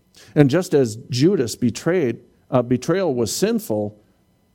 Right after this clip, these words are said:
but followed the fulfillment of Scripture, so is the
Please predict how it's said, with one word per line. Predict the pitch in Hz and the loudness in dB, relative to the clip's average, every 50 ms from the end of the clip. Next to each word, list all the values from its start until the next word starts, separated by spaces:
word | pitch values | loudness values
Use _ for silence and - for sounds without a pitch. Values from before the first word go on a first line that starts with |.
| _ _ | _ _
but | - 135 127 - - | -2 -2 -2 -2 -6
followed | - - 143 147 156 156 147 139 131 127 | -6 -4 -2 0 0 0 0 0 0 -2
the | - | -4
fulfillment | - - - 123 113 - - 165 170 156 147 135 120 117 | -6 -6 -6 -6 -6 -4 -2 -2 -2 0 0 0 -2 -2
of | 110 107 | -2 -4
Scripture, | - - - 240 240 - - 120 113 | -6 -4 -4 -4 -4 -4 -2 -2 -2
so | - - 208 202 185 156 | -2 -2 -2 0 0 0
is | 143 127 131 | 0 -2 -2
the | 135 131 117 123 | -2 -2 -2 -4